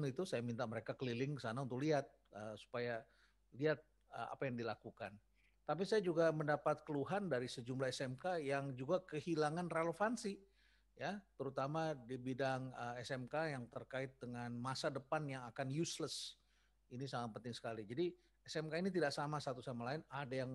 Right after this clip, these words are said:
maju, advance, ada yang bergelut dengan cepat, ya, ada yang dinamis, ada yang juga pasif, ada yang mendiamkan. Nah, isinya sebagian besar masih teoritis, itu juga ada,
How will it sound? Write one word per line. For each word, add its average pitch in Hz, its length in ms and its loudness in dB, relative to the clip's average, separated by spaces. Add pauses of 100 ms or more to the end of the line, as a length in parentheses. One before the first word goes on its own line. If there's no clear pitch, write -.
(100)
maju, 147 480 0
advance, 160 640 0
ada 120 160 -4
yang 127 400 0 (480)
bergelut 139 480 4
dengan 127 240 -2
cepat, 160 400 2 (400)
ya, 170 160 -4 (320)
ada 123 320 -2
yang 123 480 -2
dinamis, 135 640 0
ada 123 240 0
yang 127 160 0
juga 123 240 -2
pasif, 170 560 2
ada 117 160 -6
yang 127 320 0
mendiamkan. 151 720 0 (560)
Nah, 120 480 -2
isinya 139 400 -2
sebagian 131 320 -2
besar 120 240 -2
masih 127 240 -4
teoritis, 160 720 0
itu 131 160 -10
juga 131 320 0
ada, 143 240 -2